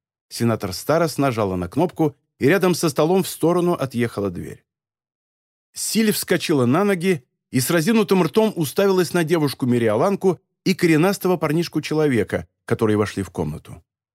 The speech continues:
Оба были одеты в куртки и плащи Ордена Джедаев, и на Силь накатила смесь благоговения и гнева. Почему эти джедаи прохлаждаются на Крусанте, а не воюют с нигилами на фронтире?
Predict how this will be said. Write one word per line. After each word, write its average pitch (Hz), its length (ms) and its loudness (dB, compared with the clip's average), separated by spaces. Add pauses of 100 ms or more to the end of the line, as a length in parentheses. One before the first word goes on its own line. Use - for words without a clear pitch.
(200)
Оба 160 220 2
были 147 200 2
одеты 139 340 0
в - 80 -14
куртки 175 340 -4
и 135 160 -6
плащи 127 420 -4
Ордена 143 380 0
Джедаев, 139 600 0 (320)
и 135 120 4
на 151 120 4
Силь 202 260 0
накатила 180 480 2
смесь 170 340 0
благоговения 151 1080 2 (420)
и 151 100 0
гнева. 120 720 0 (1080)
Почему 196 600 2
эти 185 240 0
джедаи 160 460 0
прохлаждаются 156 800 -2
на 165 100 -2
Крусанте, 165 760 -4 (240)
а 120 120 0
не 151 100 6
воюют 190 400 0
с - 80 -10
нигилами 156 500 2
на 139 100 0
фронтире? 139 680 -4